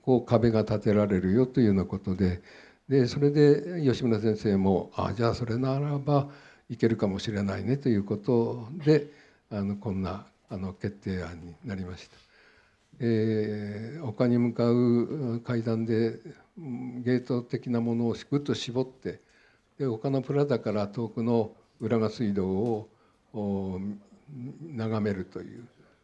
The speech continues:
そういう、こう、出会うという、そんな構成でした。で、話をちょっともう急ぎますけれども、えー、そんな素案で、千九百七十年の六月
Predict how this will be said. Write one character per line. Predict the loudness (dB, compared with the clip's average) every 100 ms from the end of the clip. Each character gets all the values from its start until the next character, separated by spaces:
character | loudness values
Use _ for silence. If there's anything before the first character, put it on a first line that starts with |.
| _
そ | -4 -2
う |
い | 0
う、 | 0
こ | 0 0
う、 | 2
出 | 4
会 | 6
う | 4
と | 0
い | -4 -4
う、 | -8
そ | -4 -2
ん |
な | 0
構 | 0 -2 -2
成 | 0 -2 -2
で | -8 -12
し | -14 -18
た。 | -20 _ _ _ _ _ _ _ _ _ _ _ _ _ _ -8
で、 | -4
話 | 0 -2 -2
を | -4
ち | -4
ょ |
っ | -6
と | -4
も | -4
う | -4
急 | -6 -4
ぎ |
ま | -4 -4
す | -4
け | -2
れ | 0
ど | 0
も、 | 0 0 -2 -16 _ _ _ _
え | -12
ー、 | -8
そ | -6
ん | -2
な | -2 -2 -6
素 | -10 -6 -4
案 | -2 -2
で、 | 0 -2 -4 _ _ _ _ _
千 | -10 -6
九 | -4
百 | -4 -2
七 | -4 -4 -4
十 | -4 -2
年 | -2 -2
の | -6 -8 -12 _ -14
六 | -12 -8 -6
月 | -6